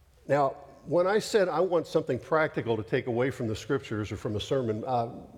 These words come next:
really, maybe I lied. I, I mean, I'd like to think that that's what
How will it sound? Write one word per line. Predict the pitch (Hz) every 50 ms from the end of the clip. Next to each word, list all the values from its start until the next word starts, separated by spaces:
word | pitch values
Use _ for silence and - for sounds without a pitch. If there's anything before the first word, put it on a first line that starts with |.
| - 170
really, | 170 185 190 196 185 180 180 160 143 139 139 - - - - - - - - - - _ -
maybe | 156 151 147 151 135
I | 120 113
lied. | 107 101 95 90 87 90 95 - -
I, | 123 127 139
I | 139 143
mean, | 147 156 151
I'd | 170 196 202
like | 202 226 240 233 -
to | - 156
think | - - 208 214 196 -
that | 143 - -
that's | 123 110 107 - - -
what | 110 104 104 98 98 -